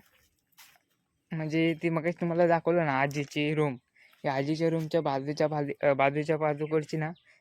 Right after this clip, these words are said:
ही जागा आहे. म्हणजे जिथे आम्ही,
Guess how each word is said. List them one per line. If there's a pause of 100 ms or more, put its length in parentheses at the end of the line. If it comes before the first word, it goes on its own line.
(160)
ही (160)
जागा
आहे.
म्हणजे
जिथे (360)
आम्ही,